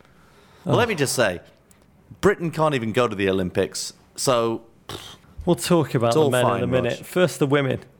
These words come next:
Speaker 2: Five leading active players sue U S soccer for wage inequality.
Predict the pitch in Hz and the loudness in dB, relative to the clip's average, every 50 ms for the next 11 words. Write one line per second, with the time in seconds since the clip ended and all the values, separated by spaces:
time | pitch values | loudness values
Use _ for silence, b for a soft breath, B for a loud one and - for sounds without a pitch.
0 | _ _ - - - - 147 147 139 123 117 135 147 139 131 135 135 135 135 135 | _ _ -20 -8 -2 0 2 2 2 2 0 0 0 2 2 2 2 0 0 -4
1 | - - 135 131 135 - - 139 131 131 127 123 113 - - - 139 135 123 131 | -6 -4 -4 -4 -4 -2 -2 0 2 2 2 0 0 -2 -4 -2 -2 0 0 2
2 | 139 139 120 - - - 139 123 - - 127 - - 131 123 127 143 143 151 156 | 2 0 0 -2 -2 -4 -4 -2 -2 -4 -4 -2 0 0 2 4 2 2 2 0
3 | 160 151 127 151 160 160 147 147 - 175 165 147 135 139 - 143 139 | -4 -4 -2 0 2 2 0 0 2 2 2 2 2 2 0 0 0